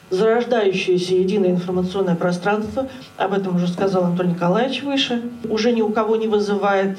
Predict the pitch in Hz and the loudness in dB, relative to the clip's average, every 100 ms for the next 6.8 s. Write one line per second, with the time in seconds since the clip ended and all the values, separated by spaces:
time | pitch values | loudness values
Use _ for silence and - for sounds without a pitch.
0 | - 175 160 175 190 214 180 175 180 202 | -4 -2 0 0 0 0 0 -2 -2 -2
1 | 214 214 233 175 175 - - 196 196 233 | -2 0 -2 0 -2 -4 -2 -2 0 0
2 | 240 240 240 226 226 233 226 214 220 220 | 2 0 0 -2 -4 -2 0 0 0 0
3 | 214 - 220 220 226 220 - 208 202 196 | -2 -2 0 2 0 -2 -4 -4 -4 -4
4 | 190 180 185 170 - 220 214 - - - | -4 -4 -4 -4 0 0 -2 -6 -10 -18
5 | - - 175 196 233 233 - 208 220 - | -18 -6 -2 0 0 0 -4 -2 -2 0
6 | 214 202 196 180 185 190 180 185 | -2 -2 -4 -6 -2 2 2 2